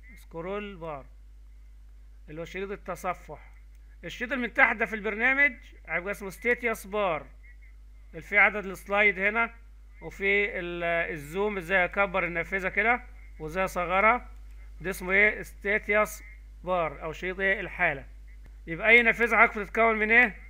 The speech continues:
التايتل بار، بعد كده المنيو بار او الريبون، بعد كده السكرول بار، بعد كده الستيتيوس ايه؟ بار.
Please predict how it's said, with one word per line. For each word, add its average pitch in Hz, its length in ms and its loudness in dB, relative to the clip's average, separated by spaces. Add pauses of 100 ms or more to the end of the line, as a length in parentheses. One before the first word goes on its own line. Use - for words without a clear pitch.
(100)
التايتل 202 440 0
بار، 240 400 6 (540)
بعد 175 120 -6
كده 190 160 0
المنيو 208 360 2
بار 233 360 6
او 190 120 2
الريبون، 233 500 2 (520)
بعد 165 260 -4
كده 196 140 0
السكرول 208 380 -2
بار، 247 320 8
بعد 180 280 -6
كده 190 160 -2
الستيتيوس 202 540 -2
ايه؟ 202 160 0
بار. 156 280 -6